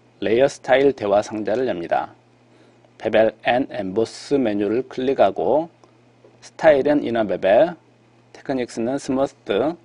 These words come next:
뎁스는 이십, 사이즈는 오, 소프트는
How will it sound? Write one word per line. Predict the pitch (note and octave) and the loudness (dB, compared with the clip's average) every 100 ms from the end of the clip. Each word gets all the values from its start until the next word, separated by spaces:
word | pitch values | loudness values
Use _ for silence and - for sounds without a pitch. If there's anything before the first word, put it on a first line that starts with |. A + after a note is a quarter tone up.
| _ _ _ _ _ | _ _ _ _ _
뎁스는 | G2+ - - A#2 C#3 D3+ | -8 -8 -6 -4 -2 -2
이십, | G2+ A2 - F3+ - _ _ _ _ _ _ | -4 -6 -2 -2 -4 _ _ _ _ _ _
사이즈는 | - A#2+ C3+ C3 B2 B2+ D#3 - | 0 2 2 -2 -4 -2 -2 -4
오, | A#2+ E2+ F#2 E3 F#3+ _ _ _ _ _ _ _ _ _ _ _ _ _ _ | 0 4 4 4 0 _ _ _ _ _ _ _ _ _ _ _ _ _ _
소프트는 | - C3 C3 - A#2 B2+ E3 G3 | -6 -4 -4 -8 -6 -2 -2 -4